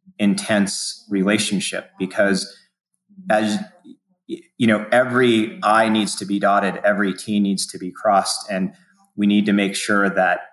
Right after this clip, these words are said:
you know, every piece of fruit is being grabbed and,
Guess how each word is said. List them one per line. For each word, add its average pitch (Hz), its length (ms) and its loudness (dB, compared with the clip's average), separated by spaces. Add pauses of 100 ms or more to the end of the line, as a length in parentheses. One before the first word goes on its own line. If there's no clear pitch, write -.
(120)
you 104 100 -2
know, 95 220 0
every 104 420 0 (140)
piece - 320 -4
of 98 120 -6
fruit 104 380 0
is 95 260 -6
being 98 480 0 (460)
grabbed 95 560 0
and, 92 520 0